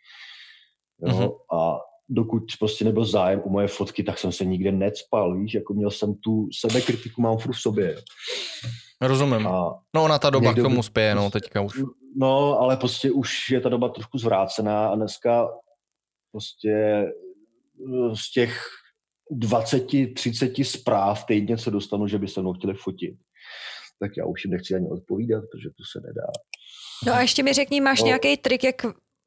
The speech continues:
Speaker 3: jako takhle, když píšou, jako zjistíš, že to je jako fakt dobrá modelka?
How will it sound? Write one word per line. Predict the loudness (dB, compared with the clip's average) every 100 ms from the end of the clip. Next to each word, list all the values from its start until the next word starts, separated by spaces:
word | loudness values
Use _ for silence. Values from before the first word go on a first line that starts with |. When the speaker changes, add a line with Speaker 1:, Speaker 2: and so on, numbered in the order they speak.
| -4
Speaker 3:
jako | 0 2 4 4 0 -4 _ _ -2
takhle, | 0 2
když | 4 2 2
píšou, | 2 4 4 4 4
jako | 2 2 2
zjistíš, | 2 2 2 2 4
že | 4
to | 4
je |
jako | 2 2
fakt | -2 -2 0
dobrá | 0 4 4
modelka? | 4 4 4 2 0